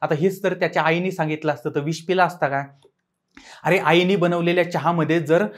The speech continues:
साखर कमी पडली ना, तरी हा बोंबलतो आणि त्या प्रेयसीसाठी मात्र यानं, अ, विष वगैरे घ्यायचा प्रयत्न केला. म्हणजे विचार करा की प्रेमाची व्याख्या नक्की काय, मला तेच काही कळत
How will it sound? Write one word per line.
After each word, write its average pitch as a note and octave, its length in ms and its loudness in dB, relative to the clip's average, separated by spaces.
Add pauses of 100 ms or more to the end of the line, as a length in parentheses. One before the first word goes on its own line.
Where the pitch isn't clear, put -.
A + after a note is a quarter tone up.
(140)
साखर F3 340 2
कमी G3 240 0
पडली E3 340 0
ना, C#3+ 140 0 (240)
तरी E3 140 6
हा F#3 120 2
बोंबलतो D#3+ 720 0 (140)
आणि D#3+ 160 2
त्या F3+ 160 2
प्रेयसीसाठी F3+ 640 -2
मात्र E3 260 -2
यानं, E3 320 -2 (380)
अ, C#3+ 140 -4 (600)
विष F#3+ 360 4
वगैरे A#3+ 280 6
घ्यायचा G3+ 260 2
प्रयत्न D#3+ 380 -4
केला. C#3+ 220 -2
म्हणजे A3 340 2 (600)
विचार G#3+ 440 4
करा C#4 180 2
की C4+ 140 0
प्रेमाची C4 720 0
व्याख्या A3 360 2
नक्की B3 240 -2
काय, A3 160 0
मला G3+ 200 0
तेच F#3+ 220 -4
काही E3+ 160 0
कळत D3+ 200 0